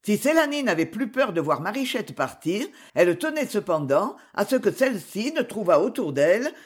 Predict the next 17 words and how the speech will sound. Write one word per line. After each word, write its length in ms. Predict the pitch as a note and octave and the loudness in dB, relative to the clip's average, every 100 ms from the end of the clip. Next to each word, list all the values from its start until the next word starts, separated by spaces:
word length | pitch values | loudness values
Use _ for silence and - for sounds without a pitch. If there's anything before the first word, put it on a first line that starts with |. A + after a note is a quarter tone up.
| - | -4
dans 140 | F#3 G#3+ | 0 2
la 120 | D#3+ | 2
maison, 540 | E3+ D#3+ C#3 A3 D4+ - - | 0 0 -2 -2 -4 -14 -6
que 80 | C4+ | -2
des 180 | D4+ D#4 | 0 0
figures 500 | C#4 F3+ A#3 D4+ G#3+ | 0 0 -2 0 2
aimables. 640 | C#3+ C3 B2 A2 C#3 D3 - _ _ _ _ | 2 2 -2 -4 -6 -8 -12 _ _ _ _
Car 140 | F#3+ - | -6 -2
c'était 300 | C4 D#4+ C#4 | -4 -2 -2
son 180 | A3 | -2
système 680 | D#3+ E3 C#3+ C#3+ D#3+ A#3 D#4 - - | -2 -4 -4 2 2 2 -4 -12 -2
d'être 260 | F#3+ G3 | -2 2
au 80 | E3 | 0
mieux 320 | C#3+ F#3 D#4 | 2 -2 0
avec 240 | D4 A3 D#3 | 0 0 0
les 160 | D3+ | 0
gens 400 | C3+ C#3+ F#3 D4 | 0 0 0 -2